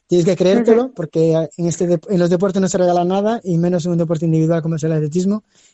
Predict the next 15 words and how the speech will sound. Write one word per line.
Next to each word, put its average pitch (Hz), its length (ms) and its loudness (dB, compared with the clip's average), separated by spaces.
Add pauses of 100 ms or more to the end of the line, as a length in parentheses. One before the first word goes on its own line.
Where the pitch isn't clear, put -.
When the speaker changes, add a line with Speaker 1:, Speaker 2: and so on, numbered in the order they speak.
(220)
Speaker 1:
Lo 165 80 -2
que 147 100 -6
Speaker 2:
Ya. - 20 -10
Speaker 1:
consigues 165 420 2
es 160 100 -8
por 160 160 -12
tu - 120 -12
Speaker 2:
Ujú. 208 120 -2
Speaker 1:
propio 190 220 0
esfuerzo 170 380 -2
y 151 60 -4
tu, 170 180 -2
y 175 120 -2
tu 156 140 -6
clase. 214 400 -2